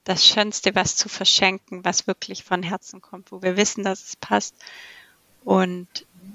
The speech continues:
vielleicht ist da einfach auch ein Umdenken möglich, dass wir da auch öfter mal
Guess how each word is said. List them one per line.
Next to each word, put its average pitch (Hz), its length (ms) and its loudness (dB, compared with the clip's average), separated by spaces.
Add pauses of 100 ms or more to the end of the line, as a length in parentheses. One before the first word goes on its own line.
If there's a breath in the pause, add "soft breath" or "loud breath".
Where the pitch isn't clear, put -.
(1500)
vielleicht 185 560 2
ist - 240 -6
da 175 220 6
einfach 185 520 0
auch 180 300 -2
ein 180 120 -16
Umdenken 190 960 -4
möglich, 185 600 -2
dass - 260 -4
wir 185 80 -2
da 175 340 2
auch - 220 0
öfter 196 420 -2
mal 180 360 2